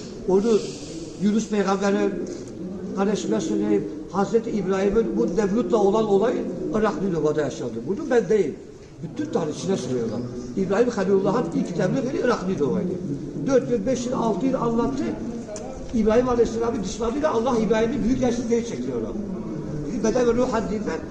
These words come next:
ayetlerin it-, itibar kılıcı sa-, salamazsın. Sonra Ankebut suresi yirmi, yirmi altıda İbrahim Peygamber ne diyor?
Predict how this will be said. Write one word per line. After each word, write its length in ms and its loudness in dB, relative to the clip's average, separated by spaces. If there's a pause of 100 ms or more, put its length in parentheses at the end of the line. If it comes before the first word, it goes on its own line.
(360)
ayetlerin 400 0
it-, 400 -6
itibar 280 -2
kılıcı 220 0
sa-, 200 -4
salamazsın. 540 0 (600)
Sonra 380 4 (580)
Ankebut 540 2
suresi 600 0 (460)
yirmi, 280 0 (240)
yirmi 340 2
altıda 840 2 (100)
İbrahim 220 2
Peygamber 380 0
ne 140 -2
diyor? 160 -2